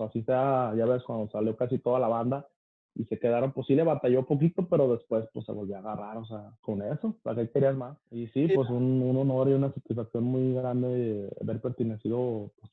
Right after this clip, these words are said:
Speaker 1: este, de perder esas tres semanitas ahí a, ahí andar con el Coyote.
Speaker 2: Te tocó, ¿da? No a todos nos toca. <laughs>
Speaker 1: Sí,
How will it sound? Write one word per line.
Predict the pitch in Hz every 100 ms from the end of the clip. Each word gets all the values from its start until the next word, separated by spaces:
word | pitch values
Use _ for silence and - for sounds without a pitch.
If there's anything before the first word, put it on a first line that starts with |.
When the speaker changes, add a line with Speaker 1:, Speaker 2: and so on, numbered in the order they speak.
| 110
Speaker 1:
este, | 107 113
de | 117
perder | 120 120
esas | 135
tres | 131 135
semanitas | 143 123 120 131 123
ahí | 107 113
a, | 120 117 -
ahí | 135 104 104
andar | 113 113 120
con | - 117
el | 107
Coyote. | 104 95 110 110 -
Speaker 2:
Te | 113
tocó, | - 104 113 135
¿da? | 147 151 _
No | 127 123
a |
todos | - 147
nos | 143 131
toca. | 127 131 127
<laughs> | 147 127
Speaker 1:
Sí, | 117 107